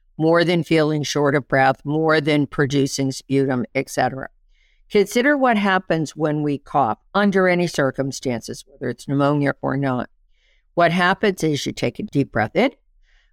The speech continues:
close the glottis. That increases the pressure within the airways, and that increased pressure helps clear it and potentially open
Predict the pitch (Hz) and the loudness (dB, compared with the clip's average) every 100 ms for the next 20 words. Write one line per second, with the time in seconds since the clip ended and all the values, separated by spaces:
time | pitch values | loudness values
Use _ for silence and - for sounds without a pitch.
0 | _ - 170 156 - 131 - 143 165 185 | _ 0 2 2 -2 -10 -4 2 4 4
1 | 220 220 - - _ 139 151 147 - 143 | 2 0 -6 -20 _ -2 2 2 0 -2
2 | 139 139 - - 190 208 226 - 202 180 | -2 -4 -12 -4 0 2 2 2 2 2
3 | - 151 _ 156 147 - 160 147 151 139 | -2 -8 _ 0 0 0 0 0 0 2
4 | 143 139 143 - 139 143 151 165 165 170 | 2 2 -2 -4 -2 0 2 2 2 0
5 | - - 143 143 139 - 175 190 190 180 | -4 -6 -4 -2 -2 -4 -2 -2 0 2
6 | 165 - - 170 143 - 127 123 - _ | 2 0 -6 0 0 0 -4 -4 -10 _
7 | _ _ _ 160 147 135 - - _ _ | _ _ _ 0 2 0 -4 -20 _ _
8 | - - 170 180 180 180 180 - _ _ | -12 -4 0 4 4 4 2 -2 _ _
9 | _ _ _ _ - 151 143 - 156 143 | _ _ _ _ -2 0 0 0 2 2
10 | 143 - 143 - 151 147 151 147 139 _ | 2 0 -4 -2 -2 0 0 0 0 _
11 | 156 160 - 143 139 | -2 0 0 0 0